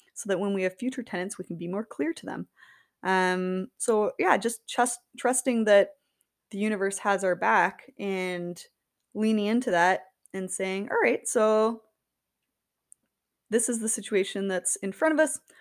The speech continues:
What are we gonna do about it? We can either act, or we can, you know, wallow and be annoyed and whatever, but we're gonna still have to act anyways. So we might as well just be grateful for what we have, and grateful for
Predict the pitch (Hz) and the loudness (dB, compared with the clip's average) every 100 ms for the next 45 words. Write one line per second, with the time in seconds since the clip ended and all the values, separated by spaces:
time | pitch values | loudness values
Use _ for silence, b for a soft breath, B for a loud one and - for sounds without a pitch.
0 | b - 220 233 233 220 214 180 170 160 | b 0 2 4 2 0 0 0 0 2
1 | - 196 208 202 196 - - 262 - - | 0 -2 -4 -4 0 2 2 2 -10 -6
2 | 202 196 196 196 196 185 185 190 - 214 | -2 -2 -4 -6 -4 -4 -2 -4 -6 -6
3 | 175 - 185 175 180 190 185 185 185 185 | -6 -6 0 2 2 4 2 2 0 -2
4 | 180 190 185 175 170 170 170 175 170 - | -2 0 0 0 0 0 0 -2 -6 -10
5 | 175 165 160 196 247 226 202 226 269 302 | -8 -8 -2 4 6 6 4 2 4 4
6 | 294 - 247 254 240 254 - 202 - 202 | 4 2 4 6 4 2 2 0 2 0
7 | 302 - 208 247 - B B B B - | 2 2 2 0 -4 B B B B -2
8 | 214 208 202 220 226 240 226 214 - 202 | 2 4 4 2 0 0 -4 -6 -10 -6
9 | 208 202 - 214 220 226 226 202 185 247 | -2 -2 -4 -4 -2 -2 0 2 2 0
10 | - 185 180 180 180 180 180 - _ _ | -4 -6 -4 -4 -4 -6 -8 -14 _ _
11 | 190 - - 202 202 - 190 185 185 185 | -6 -6 -4 -4 -4 -4 -2 0 2 0
12 | 185 | -2